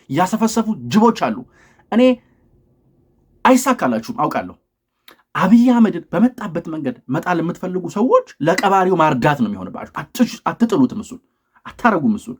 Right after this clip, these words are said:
አትችሉ። የብርቱካንም ስራ አንዱ የዚህ አካል ነው። ሱብሃንአላህ፣ ፈጣሪን አፈሩም። ሱብሃንአላህ ይላል የኔ ሙስሊም ጓደኛ። ሱብሃንአላህ፣ ፈጣሪን አፈሩም እንዴ!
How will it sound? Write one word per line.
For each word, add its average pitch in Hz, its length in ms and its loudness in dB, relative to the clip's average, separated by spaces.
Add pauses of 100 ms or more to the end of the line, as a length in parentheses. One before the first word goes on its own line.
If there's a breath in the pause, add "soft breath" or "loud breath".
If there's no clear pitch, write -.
(2250)
አትችሉ። 135 360 -4 (1800)
የብርቱካንም 196 560 2
ስራ 349 140 -2 (320)
አንዱ 453 180 -8
የዚህ 339 220 0
አካል 226 260 -6
ነው። 123 100 -20 (540)
ሱብሃንአላህ፣ 113 600 -2
ፈጣሪን 494 420 2
አፈሩም። 415 460 -2 (680)
ሱብሃንአላህ 117 800 0
ይላል 95 240 -6
የኔ 104 180 -4
ሙስሊም 101 320 -10
ጓደኛ። 101 380 -10 (360)
ሱብሃንአላህ፣ 110 960 -4 (360)
ፈጣሪን 294 380 -2
አፈሩም 285 380 0 (800)
እንዴ! 110 120 2